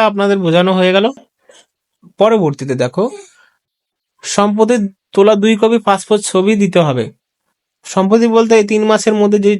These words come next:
পাসপোর্ট ছবি রয়েছে সেটা আপনাকে তুলতে হবে, যদি আগে হয় হবে না, আপনাকে নতুন পাসপোর্ট সাইজের ছবি তুলতে হবে এবং সেটা কিন্তু একটি ফর্মের সাথে আঠা দিয়ে জুড়ে দিতে হবে, অন্যটি ফর্মের সাথে গেঁথে দিতে হবে যথাযথভাবে পূরণ করা আবেদনপত্র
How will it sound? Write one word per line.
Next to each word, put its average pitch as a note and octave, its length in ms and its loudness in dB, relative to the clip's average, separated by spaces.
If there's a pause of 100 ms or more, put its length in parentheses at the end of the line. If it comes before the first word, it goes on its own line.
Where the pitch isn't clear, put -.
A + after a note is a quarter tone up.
(140)
পাসপোর্ট F#3 340 -2
ছবি F#3+ 220 -2
রয়েছে F#3 340 2
সেটা F3+ 300 -4
আপনাকে F3 260 -2
তুলতে F#3 300 -4
হবে, G3+ 140 0
যদি F#3 160 0
আগে F3 220 0
হয় F3+ 220 2
হবে F3 140 0
না, G#3+ 120 2 (1000)
আপনাকে F#3 320 0
নতুন G3+ 500 2
পাসপোর্ট F#3+ 380 -2
সাইজের F3+ 260 0
ছবি F3+ 280 -2 (300)
তুলতে F#3+ 260 0
হবে G#3 180 2
এবং G3+ 140 2
সেটা G3 280 -2
কিন্তু G#3 280 0 (460)
একটি F#3+ 220 0 (100)
ফর্মের G#3 400 0
সাথে G#3+ 180 0
আঠা F3+ 280 2
দিয়ে A3+ 240 2
জুড়ে G3 220 2
দিতে G3+ 220 0
হবে, G#3+ 220 0
অন্যটি E3+ 360 0
ফর্মের E3+ 420 -2
সাথে F#3+ 200 0 (640)
গেঁথে F#3 280 0
দিতে F3+ 220 0
হবে C3+ 240 -2 (160)
যথাযথভাবে G3 760 0
পূরণ G3 320 0
করা G3 220 0
আবেদনপত্র F3+ 480 -4